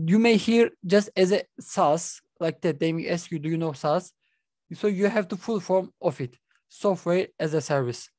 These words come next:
Okay, by using SaaS service, it is a service, okay, it is provided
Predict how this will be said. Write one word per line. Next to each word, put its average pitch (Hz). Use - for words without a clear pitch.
Okay, 185
by 196
using 226
SaaS 202
service, 147
it -
is 196
a 196
service, 170
okay, 180
it 170
is 180
provided 160